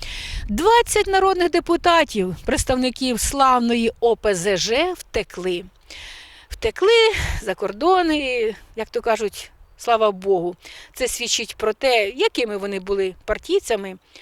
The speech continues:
а точніше, якими вони були громадянами України. І як потім статистика засвідчила, що колаборантами на півдні і сході України головним чином були члени партії «Слуги народу» і О П З Ж.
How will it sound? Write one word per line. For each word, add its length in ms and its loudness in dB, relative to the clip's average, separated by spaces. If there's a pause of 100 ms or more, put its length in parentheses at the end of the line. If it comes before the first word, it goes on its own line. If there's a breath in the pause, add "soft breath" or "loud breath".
(180 loud breath)
а 80 -2
точніше, 420 -2
якими 240 -8
вони 180 -6
були 200 -2
громадянами 760 -2
України. 520 -8 (320 loud breath)
І 60 -4
як 160 0
потім 260 -4
статистика 560 -4
засвідчила, 600 -4
що 180 -4
колаборантами 960 0 (440 loud breath)
на 140 -2
півдні 600 -8
і 80 -4
сході 380 -2
України 500 -2
головним 380 0
чином 320 -4
були 240 -4
члени 360 -2
партії 400 -2
«Слуги 280 -2
народу» 440 0
і 140 -6
О 120 -6
П 140 -8
З 160 -6
Ж. 260 -10